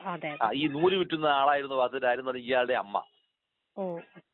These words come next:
Speaker 2: ആ, ഇവൻ ഗതി പിടിക്കാതായതിനു ശേഷം ഇവ അമ്മയെ സ-, ഇവന്റെ അമ്മയെ സഹായിക്കാൻ ആര് വെട്ടുന്നത് പറഞ്ഞാൽ ഇവൻ ആടെ വന്നിട്ട് ഈ, ഈ അവന്റെ അമ്മയുടെ കമ്പനിക്കകത്ത് നിന്ന് നൂ-, നല്ല-, അമ്മ പറയും നല്ലി ചുറ്റൽ എന്നാ. നല്ലി, നൂല് ചുറ്റൽ എന്ന് നമ്മുടെ നല്ല ഭാഷ.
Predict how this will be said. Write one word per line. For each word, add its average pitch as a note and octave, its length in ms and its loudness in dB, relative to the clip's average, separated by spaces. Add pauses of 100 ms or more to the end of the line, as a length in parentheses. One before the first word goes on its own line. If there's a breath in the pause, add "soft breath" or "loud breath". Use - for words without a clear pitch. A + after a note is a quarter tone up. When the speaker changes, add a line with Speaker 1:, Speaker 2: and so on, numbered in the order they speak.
(240)
Speaker 2:
ആ, F#2+ 120 -4
ഇവൻ F#3 320 -2
ഗതി D#3 200 0
പിടിക്കാതായതിനു D#3+ 580 0
ശേഷം C#3+ 360 -4
ഇവ C#3+ 240 0
അമ്മയെ D#3 320 2
സ-, D#3+ 100 -4
ഇവന്റെ D#3 360 -2
അമ്മയെ D#3+ 320 -2
സഹായിക്കാൻ C#3+ 480 0
ആര് C3+ 120 -2
വെട്ടുന്നത് C3 360 -6
പറഞ്ഞാൽ B2+ 220 -4
ഇവൻ E3 220 0
ആടെ C#3+ 220 0
വന്നിട്ട് B2+ 360 -4
ഈ, C#3 120 0 (160)
ഈ C#3+ 100 -4
അവന്റെ C3+ 320 0
അമ്മയുടെ C3 480 -2
കമ്പനിക്കകത്ത് C3 580 0
നിന്ന് B2 200 -8 (380 loud breath)
നൂ-, C3 200 0
നല്ല-, B2+ 240 0
അമ്മ B2 300 2
പറയും D#3 140 -4
നല്ലി D3 340 -2
ചുറ്റൽ C#3 260 0
എന്നാ. A2+ 220 -8
നല്ലി, C#3+ 260 -4
നൂല് D3 240 -4
ചുറ്റൽ F3 180 2
എന്ന് E3+ 120 0
നമ്മുടെ E3+ 200 2
നല്ല D#3 140 2
ഭാഷ. G#2+ 200 0